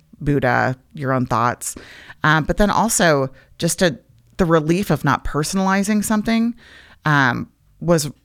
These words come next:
very strong. I mean, at the beginning, I kind of fell victim to personalizing it and saying, "Well, we're the best team and we've done nothing but help this gal." And, and then I, it took me, like, an hour to really step back and go, "Wait a sec," you know,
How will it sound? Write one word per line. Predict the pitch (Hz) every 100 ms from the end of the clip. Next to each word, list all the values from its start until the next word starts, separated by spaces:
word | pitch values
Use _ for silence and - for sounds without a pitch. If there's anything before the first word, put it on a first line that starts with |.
| -
very | 151 165 151 151
strong. | - 151 131 92
I | 127
mean, | 143
at | 131
the | 139
beginning, | 151 160 160 165 170
I | -
kind | - 151
of | 135
fell | - 147 135 131 127 135 -
victim | 143 135 139 139
to | - 131 135
personalizing | - - 139 143 139 131
it | 131
and | 127
saying, | 143
"Well, | 135 139 - - - -
we're | 143 240
the | 254
best | 247 226 -
team | 202 214 202
and | 156
we've | 165 185
done | 185
nothing | 208 214
but | 202
help | 190 196
this | - 180
gal." | 185 180 175 165
And, | 147 143 - - - -
and | 156
then | 165
I, | 170 143 -
it | 147
took | - 175
me, | 175
like, | 170 139
an | 123
hour | - 170 175
to | 131
really | 127 131
step | - -
back | 147 -
and | 127
go, | 120
"Wait | 110
a | 110
sec," | - - -
you | -
know, | 123 64